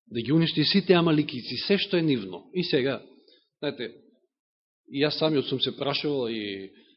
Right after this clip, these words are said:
еден куп луѓе денеска, па и вие денеска се уште сигурно се прашувате, како е ова можно? Значи, Господ наредува да се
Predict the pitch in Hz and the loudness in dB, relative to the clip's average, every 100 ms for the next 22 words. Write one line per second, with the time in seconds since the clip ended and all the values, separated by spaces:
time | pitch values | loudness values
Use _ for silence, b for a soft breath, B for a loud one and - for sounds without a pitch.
0 | - 120 117 113 175 135 165 131 113 156 | -6 -2 -2 -2 -4 -2 -2 -2 0 0
1 | 147 - 131 120 117 147 131 135 135 - | 0 -2 -6 -4 -2 0 2 2 0 -4
2 | 131 - 139 123 - - 135 135 123 117 | -8 -4 -2 -2 -6 -8 -4 -4 -4 -6
3 | 120 - 143 131 120 B B - 175 160 | -6 0 2 2 -2 B B -12 -6 -2
4 | 143 123 104 107 113 107 95 95 - 101 | 0 0 -2 -6 -10 -12 -16 -14 -14 -12
5 | 120 156 131 117 110 127 165 156 123 107 | -10 -8 -8 -6 -4 -2 0 0 0 -2
6 | - - - 254 | -8 -8 4 4